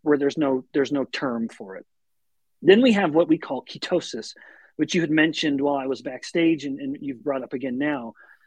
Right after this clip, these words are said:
Ketosis is generally defined, well, honest to goodness, we could simply define it as a detectable level of ketones on a, on a modernly used device, and yet P H is not changing. The P H matters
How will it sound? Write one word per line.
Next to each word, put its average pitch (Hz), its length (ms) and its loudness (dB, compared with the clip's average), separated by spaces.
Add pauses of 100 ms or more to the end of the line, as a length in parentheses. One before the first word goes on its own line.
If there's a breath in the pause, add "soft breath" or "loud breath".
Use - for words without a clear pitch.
(160)
Ketosis 247 580 2
is 170 80 -8
generally 190 500 0
defined, 165 540 -4 (300)
well, 202 280 -2 (560)
honest 202 340 -2
to 185 60 -2
goodness, 190 240 0
we 214 140 0
could 214 160 -4
simply 226 380 -4
define 185 340 -4
it - 120 -8
as 135 280 -10 (240)
a 143 40 -8
detectable 214 580 0
level 196 260 2
of 175 100 -6
ketones 165 560 -6
on 147 200 -6
a, 135 180 -6
on 147 140 -4
a - 20 -2
modernly 151 460 -4
used 156 240 -2
device, 139 440 -6 (460 soft breath)
and 185 160 4
yet 175 260 4
P 185 220 0
H 180 320 0
is 156 140 -4
not 151 300 -6
changing. 117 520 -10 (720 soft breath)
The 208 120 4
P 262 280 6
H 370 280 4
matters 175 760 -4